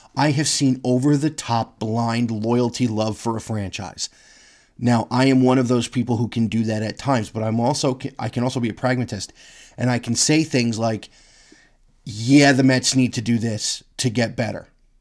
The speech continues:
I think this is the move they should make." But I'm not out there saying Brodie Van Wagenen is not doing a good enough job, 'cause he doesn't make that move. People get hurtful,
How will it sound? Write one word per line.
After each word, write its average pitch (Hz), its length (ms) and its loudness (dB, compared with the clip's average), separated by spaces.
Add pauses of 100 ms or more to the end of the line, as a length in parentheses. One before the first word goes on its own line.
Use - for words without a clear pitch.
(400)
I 127 140 4
think 120 260 -2
this 123 160 0
is 107 80 -4
the 113 60 -4
move 113 140 -2
they 110 100 -6
should - 200 -4
make." - 300 -10
But 120 120 0
I'm 123 100 2
not 147 160 2
out 175 120 -2
there 160 120 -2
saying 131 220 -2
Brodie 127 240 0
Van 123 180 -2
Wagenen 120 320 -2
is 104 100 -6
not 107 120 -6
doing 117 180 -2
a 104 40 -6
good 110 140 -4
enough 107 160 -6
job, 123 340 -2 (300)
'cause 120 120 -4
he 123 60 0
doesn't 127 320 0
make 117 160 0
that 104 160 -4
move. 110 360 -2 (2500)
People 175 280 0
get 139 120 2
hurtful, 175 680 -2